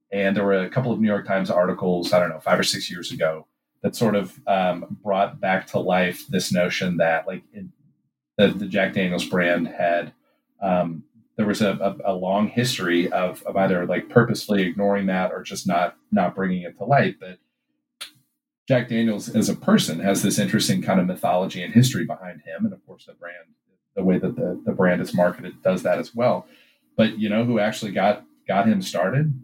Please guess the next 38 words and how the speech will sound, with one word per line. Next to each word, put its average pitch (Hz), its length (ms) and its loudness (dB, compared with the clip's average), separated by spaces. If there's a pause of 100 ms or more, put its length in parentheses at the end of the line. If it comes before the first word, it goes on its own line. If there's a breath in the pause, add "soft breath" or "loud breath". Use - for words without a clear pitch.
Uh, 95 260 -6
a 90 60 -10
former 107 360 0
enslaved 127 500 -2
man. - 100 -18 (300)
And 98 160 -6
we 107 100 4
should 104 180 0
be 101 120 0
talking 92 380 0
about 82 260 0
that - 220 -6
too. - 380 0 (520)
Um, 95 400 -2 (100)
and 104 120 2
I 104 40 4
think 127 180 2
to - 80 -4
their 95 160 0
credit, 104 460 0 (160)
uh, 90 160 0
Jack 90 280 2
Daniels 90 420 0
has, 85 580 -2
uh, 92 220 0
has 107 140 2
embraced 101 580 0
this - 180 0
history. 78 540 -2
And 101 80 0
we 98 80 0
talk 90 240 2
about 92 200 -2
that 87 120 2
a 82 80 -2
little - 180 -12
bit - 120 -20
in - 80 -20